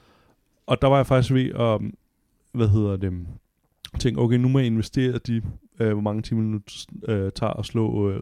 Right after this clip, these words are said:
Renila, øh, for at kunne respecke, øh, og hendes hund, øh,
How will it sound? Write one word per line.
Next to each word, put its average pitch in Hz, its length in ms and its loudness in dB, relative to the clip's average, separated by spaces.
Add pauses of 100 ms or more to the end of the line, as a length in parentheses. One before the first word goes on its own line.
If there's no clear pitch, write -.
(120)
Renila, 113 480 0 (520)
øh, 98 320 4
for - 120 -2
at 107 80 -2
kunne 117 600 0
respecke, 110 440 -4 (160)
øh, 98 420 0
og 104 200 0
hendes 101 260 -4
hund, 131 220 0 (640)
øh, 104 320 4